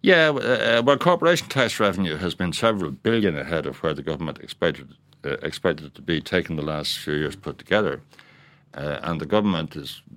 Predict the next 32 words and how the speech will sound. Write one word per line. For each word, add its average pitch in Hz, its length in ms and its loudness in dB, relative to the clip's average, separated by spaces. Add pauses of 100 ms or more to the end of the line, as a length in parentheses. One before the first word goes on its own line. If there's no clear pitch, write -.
(120)
boasting 80 600 -2
that 64 260 -8
we 73 140 -6
have 80 200 -2
the 71 80 -6
budget 78 380 -6
more 80 180 -2
or 76 60 -2
less 73 200 -2
balanced, 78 680 -4 (580)
uh, 73 360 -4
but 82 200 -2
it 69 80 -4
wouldn't 113 260 2
have 69 120 -2
been 69 260 -8 (220)
if, 71 340 -14
if - 360 -12
corporation 76 540 -4
tax 69 300 -12
revenue, 71 480 -8 (120)
uh, - 180 -12
had 67 240 -12
been 71 180 -10
as 71 220 -8
predicted. 71 580 -8 (560)
Uh, 92 140 2
and 120 120 2
it's 127 120 -2
vulnerable, 180 500 0 (460)
uh, 67 200 -10 (100)
clearly. 82 540 0